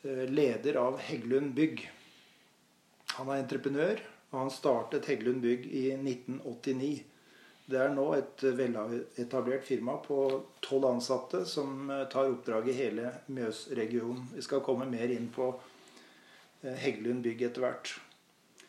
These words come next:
Det vi skal snakke om, er lederskap,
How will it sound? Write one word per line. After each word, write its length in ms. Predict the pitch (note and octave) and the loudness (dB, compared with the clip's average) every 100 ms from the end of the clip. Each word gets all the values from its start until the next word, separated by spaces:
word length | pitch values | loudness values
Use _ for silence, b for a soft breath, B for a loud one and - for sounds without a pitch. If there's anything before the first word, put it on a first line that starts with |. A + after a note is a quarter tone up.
| b b b b b b _ _ - | b b b b b b _ _ -12
Det 220 | - B2+ C3 | -2 2 4
vi 80 | |
skal 160 | D3 E3+ | 4 4
snakke 260 | E3 C3+ D#3+ | 4 4 4
om, 140 | E3+ | 4
er 140 | C3 | 4
lederskap, 680 | C3+ C3 A2+ - D3 D3 - | 6 4 2 -2 2 2 0